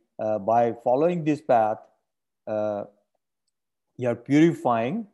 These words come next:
and gaining mastery over mind. So Hatha Yoga is more focused on, on physical plane, whereas Raja Yoga is more focused on the mind,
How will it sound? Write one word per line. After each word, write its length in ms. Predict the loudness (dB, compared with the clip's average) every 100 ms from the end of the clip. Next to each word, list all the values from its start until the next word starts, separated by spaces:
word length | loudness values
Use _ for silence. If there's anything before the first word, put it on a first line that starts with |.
| _ _ _
and 160 | -10 -6
gaining 480 | -2 -2 -2 -4 -6
mastery 720 | -8 -8 -10 -6 -2 -2 -4 -4
over 420 | -4 -2 -4 -6 _
mind. 460 | -6 -4 -4 -8 -14 _ _ _ _ _ _ _ _
So 560 | -2 4 4 4 -2 -8 -2
Hatha 220 | 0 2
Yoga 540 | 2 4 4 4 2 -6 _ -8
is 240 | -4 -4
more 400 | -4 -4 -2 -4 -4
focused 460 | -4 -2 -6 -4 -2
on, 340 | 0 0 -4 -10 _ _ _ _ _ _ _ -8
on 320 | -6 -6 -8 -14 -12
physical 540 | -8 -8 -2 0 0
plane, 500 | -2 -2 -2 -4 -10 _ _
whereas 440 | 0 0 0 -6 -20 _ _ -8
Raja 360 | -2 -2 -2
Yoga 540 | -2 -2 -2 -2 -4 -6 _ _ -12
is 180 | -12
more 240 | -10 -10 -10
focused 480 | -10 -10 -10 -14 -12
on 220 | -14 -10
the 200 | -10 -12 _ _ _ _ _
mind, 500 | -12 -6 -6 -6 -12